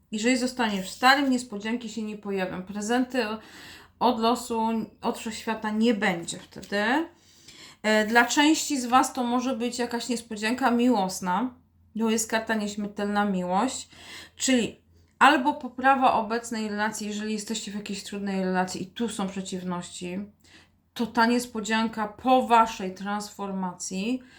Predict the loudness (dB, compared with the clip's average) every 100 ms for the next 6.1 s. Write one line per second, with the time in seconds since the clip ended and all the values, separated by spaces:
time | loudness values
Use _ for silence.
0 | -14 -2 0 0 -2 0 0 -2 -4 -8
1 | -2 0 0 0 2 0 -2 -8 _ _
2 | _ _ _ _ _ _ -18 -12 -10 -6
3 | 2 2 2 -6 -4 -4 0 2 2 2
4 | -2 0 0 0 -4 -10 -16 -8 -4 -2
5 | -2 -2 -4 -2 -2 0 2 2 0 -2
6 | -4